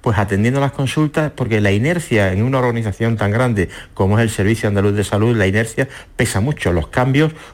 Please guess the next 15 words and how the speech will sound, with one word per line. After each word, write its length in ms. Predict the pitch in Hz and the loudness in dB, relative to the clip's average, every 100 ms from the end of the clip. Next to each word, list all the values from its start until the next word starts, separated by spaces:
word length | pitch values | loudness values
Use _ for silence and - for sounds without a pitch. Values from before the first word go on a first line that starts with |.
| - | -4
cuesta 340 | 131 123 107 | -2 0 0
mucho 280 | 110 160 101 | 0 0 0
introducirlos. 760 | 82 90 85 82 - 92 82 80 - - | 0 0 0 0 0 0 0 -4 -10 -16
Sin 200 | - 101 | -4 0
embargo, 440 | 101 127 151 165 - | 2 2 2 0 0
la 280 | 110 95 95 | -2 -2 -2
pandemia 420 | 95 123 147 147 | -2 -2 0 -2
supuso 600 | - 110 147 147 147 147 - - - | -4 -4 -2 -2 -2 -2 -6 -20 -10
un, 600 | - 120 120 113 101 95 - | 0 2 2 2 0 -4 -6
un 200 | 131 110 | -4 -4
choque 400 | - 123 - 92 | 0 0 0 -2
tan 220 | 85 92 | -2 -2
grande 420 | 90 143 156 160 - - - - | 0 0 0 -2 -8 -14 -20 -8
que 120 | - 117 | -2 0
obligó, 520 | 101 101 113 165 | 0 0 0 -2